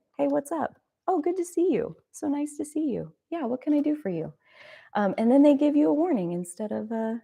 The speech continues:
instead of a ticket when you're nice to them. So that's a good experience to have, I guess.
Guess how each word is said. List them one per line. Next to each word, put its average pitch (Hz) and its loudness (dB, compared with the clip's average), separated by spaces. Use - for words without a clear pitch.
instead 240 -4
of 247 0
a 277 2
ticket - -4
when 196 -4
you're 220 -2
nice 262 -2
to 170 -8
them. 202 -8
So - -6
that's - 4
a 453 10
good 214 4
experience 120 -2
to 170 -6
have, 139 0
I 127 0
guess. 277 0